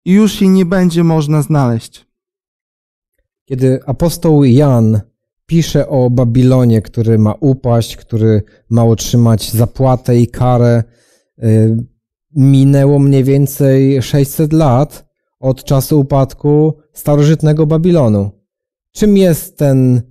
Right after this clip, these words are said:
Speaker 2: apokaliptyczny Babilon?
Speaker 1: Na pewno jest symbolem. Babilon, ten konkretny, materialny,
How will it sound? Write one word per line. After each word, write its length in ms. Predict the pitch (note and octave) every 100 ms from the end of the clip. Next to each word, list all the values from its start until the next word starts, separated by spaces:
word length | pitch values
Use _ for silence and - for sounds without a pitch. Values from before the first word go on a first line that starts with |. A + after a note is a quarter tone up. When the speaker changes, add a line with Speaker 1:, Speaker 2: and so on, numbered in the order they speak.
| _ _ -
Speaker 2:
apokaliptyczny 1200 | C#3+ - - D3+ C3+ B2 - D3+ - C#3 C3 B2+
Babilon? 800 | A#2 A#2+ G#2 G#2 G2+ F#2 F#2 G2 _ _ _ _ _ _ _ _ -
Speaker 1:
Na 140 | D#3+
pewno 260 | E3+ B3 G#3
jest 160 | F3 -
symbolem. 440 | D#3 B2 A#2 A#2+
Babilon, 720 | D3 F#3+ F#3+ F3 D3+ C3 C3 - _
ten 320 | - D#3+ C#3 A#2+
konkretny, 760 | - E3+ - G#3+ - C#3+ D3 D3+ _ _ _
materialny, 880 | C#3+ D3 F3 E3+ F#3+ E3+ C#3 B2 C#3